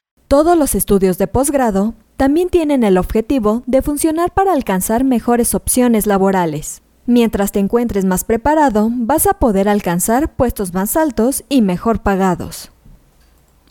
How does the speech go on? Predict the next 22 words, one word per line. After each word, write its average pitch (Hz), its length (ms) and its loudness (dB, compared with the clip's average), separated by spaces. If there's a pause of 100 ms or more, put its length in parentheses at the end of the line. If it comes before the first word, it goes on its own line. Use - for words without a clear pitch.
(220)
La 220 220 2
constante 226 440 0
actualización 196 680 0
profesional 254 880 0
es 330 220 0
clave 330 480 0
en 220 160 2
todas 254 280 2
las 214 220 0
áreas 233 300 2
del 190 140 0
conocimiento, 190 880 0 (340)
pero 208 240 2
aún 214 260 2
más 262 400 0
en 269 160 2
las 226 160 2
diversas 240 420 0
especialidades 208 960 0
de 202 80 0
la 190 140 0
medicina 240 680 0